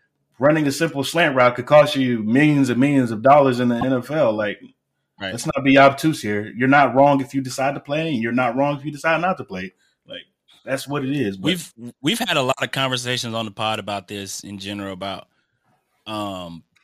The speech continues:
Speaker 2: you know, how the N C double A has been over the years exploiting the athletes and
Speaker 1: Mm-hmm.
Speaker 2: with the N I L and s-, players actually looking out for themselves, trying to make the best opportunities
Speaker 1: Making
Speaker 2: for
Speaker 1: business
Speaker 2: themselves.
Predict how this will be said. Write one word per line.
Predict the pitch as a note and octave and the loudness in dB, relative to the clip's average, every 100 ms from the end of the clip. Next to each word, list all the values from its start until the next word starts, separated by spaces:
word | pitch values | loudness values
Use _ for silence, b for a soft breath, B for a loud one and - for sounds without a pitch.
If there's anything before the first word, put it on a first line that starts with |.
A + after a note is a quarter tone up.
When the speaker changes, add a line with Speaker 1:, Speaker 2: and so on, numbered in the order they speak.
| _ _ _ _ - | _ _ _ _ -6
Speaker 2:
you | C#3 | -2
know, | B2 | 0
how | A#2+ C3 | 2 2
the | A#2+ B2+ | 0 -2
N | B2+ | -4
C | B2+ | -2
double | B2 A#2+ A#2+ | -4 -2 -2
A | A#2 | -2
has | A#2 G#2+ | -4 -6
been | A#2 A2+ | -6 -6
over | A2 A2 | -6 -8
the | G#2+ | -8
years | A2 A2 G#2+ G#2+ G#2+ - - | -6 -6 -6 -8 -12 -18 -18
exploiting | G2 - A2+ A2+ | -14 -10 -8 -6
the | A2 | -6
athletes | G#2+ A2 - A2 A2+ - | -4 -6 -6 -8 -8 -8
and | G2+ G2 F#2 - | -10 -12 -14 -12
Speaker 1:
Mm-hmm. | E3 C3 B2 | -8 -6 -4
Speaker 2:
with | C3 D3 | -6 -6
the | G#2+ | -6
N | |
I | G#2+ G#2+ | -6 -4
L | G#2+ G#2 | -4 -6
and | G#2 | -8
s-, | G2+ - _ - | -10 -14 _ -12
players | A2 A2 G#2+ | -10 -8 -10
actually | G#2+ G#2+ A2 | -10 -8 -8
looking | G#2 A2 G#2+ | -10 -10 -10
out | G#2 | -10
for | - | -10
themselves, | G#2+ G#2 G#2 G2+ G2+ G#2+ | -10 -10 -10 -10 -12 -12
trying | G#2+ G#2 | -12 -12
to | |
make | G#2 G2 | -14 -16
the | F#2 | -16
best | G#2 G#2 | -14 -14
opportunities | - G2 G2 G#2 G2+ G2+ | -14 -16 -14 -10 -8 -8
Speaker 1:
Making | G2+ | -4
Speaker 2:
for | |
Speaker 1:
business | G2+ B2 A#2 | 0 0 -2
Speaker 2:
themselves. | G#2+ | -4